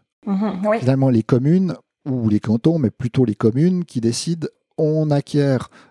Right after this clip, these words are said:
Speaker 2: euh, un stock de, de gobelets personnalisés et on le met à disposition des organisateurs d'événements sur notre territoire.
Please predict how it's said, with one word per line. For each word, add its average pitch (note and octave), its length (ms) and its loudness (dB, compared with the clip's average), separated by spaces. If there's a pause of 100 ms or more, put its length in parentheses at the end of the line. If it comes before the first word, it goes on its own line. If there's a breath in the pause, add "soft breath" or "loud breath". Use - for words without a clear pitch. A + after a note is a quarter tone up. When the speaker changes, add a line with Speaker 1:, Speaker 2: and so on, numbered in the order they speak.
(100)
Speaker 2:
euh, A2 440 -2
un A#2+ 140 0
stock B2 460 0
de, A2+ 420 4
de A#2+ 100 4
gobelets A#2+ 340 2
personnalisés A#2+ 960 0
et C3+ 120 0
on C3 100 2
le C3 60 0
met D3+ 120 2
à D3+ 80 4
disposition C#3 920 -2 (240)
des C#3 200 2
organisateurs C#3 720 0
d'événements C3+ 540 0
sur C#3+ 360 -2
notre C3 200 -4
territoire. C3 440 -2